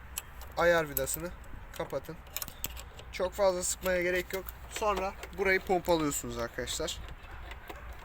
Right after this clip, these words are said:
Şu, şu şekilde biraz pompalayın. Sertleştiğini hissedince şu şekilde yukarı tut. Basık tutun.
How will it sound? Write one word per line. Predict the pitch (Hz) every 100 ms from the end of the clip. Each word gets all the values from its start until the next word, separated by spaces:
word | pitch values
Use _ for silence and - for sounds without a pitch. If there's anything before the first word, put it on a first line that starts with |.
| - - -
Şu, | 196 185 -
şu | - 196
şekilde | 180 143 139 165 180 -
biraz | 185 170
pompalayın. | - 196 180 190 180 175 175 - - - -
Sertleştiğini | - 381 - 180 - 156 143
hissedince | - 165 - 175 170 170 180 180 - - - - -
şu | - - 185
şekilde | 170 135 147 175 -
yukarı | 147 - 156
tut. | 135 170 - - - - - -
Basık | 185 190 185 -
tutun. | - - 190